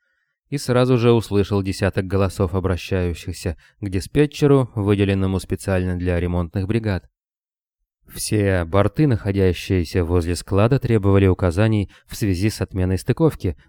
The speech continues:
но диспетчер отвечал всем одинаково: «Стыковка запрещена». «Роза!» —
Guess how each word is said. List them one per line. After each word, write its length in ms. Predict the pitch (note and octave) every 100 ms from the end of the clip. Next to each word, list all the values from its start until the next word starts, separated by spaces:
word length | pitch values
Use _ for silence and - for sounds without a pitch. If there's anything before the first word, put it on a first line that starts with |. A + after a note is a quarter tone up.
| -
но 160 | G#2+
диспетчер 640 | D#3 D3+ - G#2+ G2+ - G2
отвечал 460 | F#2+ F#2 - F2
всем 280 | D#2 - F#2
одинаково: 640 | F2 F2 F2+ - F2 D#2 - _ _
«Стыковка 640 | - - - G#2 G#2+ -
запрещена». 760 | G2+ G#2+ G#2+ G2+ - A2 F2+ - _ _ _ _ _ _ _ _
«Роза!» — 580 | - F#2 B2 A#2+ G2+ E2+